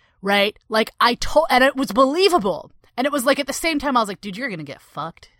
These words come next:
<laughs> Like, you think that you've thought of everything, and you haven't. <laughs> And it's gonna bite you in the ass, and it's exactly what it does, and it's great, right?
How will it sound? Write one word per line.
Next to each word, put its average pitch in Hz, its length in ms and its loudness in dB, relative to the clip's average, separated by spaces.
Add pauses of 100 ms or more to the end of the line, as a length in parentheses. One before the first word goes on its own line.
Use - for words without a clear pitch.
(120)
<laughs> 277 80 0 (320)
Like, - 400 0 (180)
you 311 160 4
think 247 380 2
that 247 160 2
you've 233 220 -2
thought 180 280 2
of 214 140 -2
everything, 254 600 0 (320)
and 247 220 -2
you 190 120 -6
haven't. 131 760 -8
<laughs> - 520 -2
And 240 160 2
it's 254 160 -2
gonna 247 200 2
bite 160 320 -6
you 175 160 -8
in 185 100 -6
the 175 120 -4
ass, 139 260 -6
and 233 80 -4
it's 247 100 -6
exactly 180 580 -2
what 214 140 0
it - 140 -2
does, 156 340 -8
and 202 100 -10
it's 208 140 -8
great, - 500 -14 (200)
right? 165 320 -4